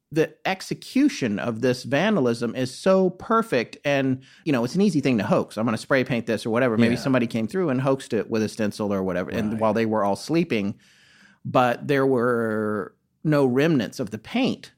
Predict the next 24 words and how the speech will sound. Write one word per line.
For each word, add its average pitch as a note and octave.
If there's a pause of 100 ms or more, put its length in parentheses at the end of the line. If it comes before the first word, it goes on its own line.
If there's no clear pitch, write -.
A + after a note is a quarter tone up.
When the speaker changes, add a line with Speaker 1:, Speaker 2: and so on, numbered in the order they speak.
(140)
Speaker 1:
As B2+
a A2+
result C#3+
of C#3
that, G2+
there A#2
was A2+
no C3+
evidence C3
that A2
it G#2+
had G#2+
been G2+
done A#2+
by G#2
a G2
human G2+
being. A2+
So A2
Speaker 2:
Yeah. C3
Speaker 1:
in B2+
addition C#3
to A#2+
being G2+